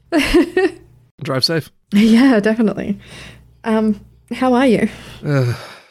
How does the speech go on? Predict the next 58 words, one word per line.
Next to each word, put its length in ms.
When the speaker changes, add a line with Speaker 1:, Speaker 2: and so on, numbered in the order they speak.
Speaker 2:
let's 160
not 100
fucking 380
go 160
there. 180
Speaker 1:
<laughs> 260
You 120
know 120
what? 300
I 120
am 260
absolutely 920
on 180
the 80
same 240
page. 580
Life's, 340
like, 180
a 60
bit 100
of 80
a 60
cunt 300
at 100
the 60
moment. 360
Speaker 2:
This 240
is, 120
um, 360
I'm 100
gonna 120
send 260
you 180
a 60
picture 360
on 100
Discord. 500
I, 40
I, 60
you've 140
probably 180
seen 220
this 160
image 160
before, 320
but 140
I 120
think 180
this 140
sums 300
up 160
how 220
I'm 100
feeling 340
a 60
lot 280
these 180
days. 280